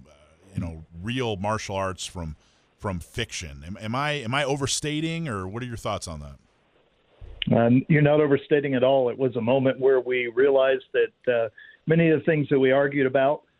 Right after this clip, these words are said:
Speaker 2: uh, were personality-based and that actual performance mattered, uh, that strikers could win, grapplers could win, combination styles could win. Uh, it mattered more the man in the ring than the style he had learned.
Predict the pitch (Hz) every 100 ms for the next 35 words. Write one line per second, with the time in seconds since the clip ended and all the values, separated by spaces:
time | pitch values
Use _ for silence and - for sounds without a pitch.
0 | - 127 127 123 123 135 127 - - 151
1 | - 131 127 131 127 120 127 139 - _
2 | _ - _ - 117 117 113 120 113 -
3 | 127 131 - 131 117 110 - - - 139
4 | - 143 143 135 117 131 120 127 147 143
5 | - _ _ - 113 110 110 107 117 120
6 | 113 _ - - 147 143 143 - 127 135
7 | 139 131 131 139 139 131 - 120 127 127
8 | 120 123 123 127 - 117 107 123 117 107
9 | 123 117 131 139 139 _ _ _ - 117
10 | 151 131 147 139 127 135 147 135 123 131
11 | 135 123 117 127 131 113 113 104 - 120
12 | 113 117 113 117 123 139